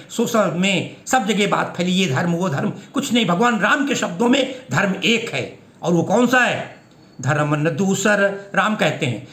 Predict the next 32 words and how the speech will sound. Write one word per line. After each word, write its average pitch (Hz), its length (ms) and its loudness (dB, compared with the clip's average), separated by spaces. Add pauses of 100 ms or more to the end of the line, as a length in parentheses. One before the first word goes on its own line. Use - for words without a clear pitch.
(140)
"धर्म 151 320 2
न 160 200 0
दूसर 202 460 2
सत्य 202 440 0
समाना, 170 720 0 (460)
अवागम 160 540 4
निगम 170 440 2
पुराण 202 580 2
बखाना।" 170 760 0 (140)
सत्य 294 380 -2
के 254 140 0
समान 214 420 2
दूसरा 202 320 -2
धर्म 190 180 0
नहीं 226 220 2
है। 302 400 -2
पिताजी 175 300 0
ने 170 60 2
सच्चाई 220 440 0
का 185 120 0
साथ 143 300 -2
दिया, 151 320 0 (180)
मैं 226 80 4
उनके 240 260 2
सिद्धांतों 196 560 2
पर 226 120 0
चलूंगा, 170 640 0 (400)
उनकी 156 260 -2
दी 135 180 -2
गई 139 200 0
आज्ञा 120 260 -2
का - 140 -6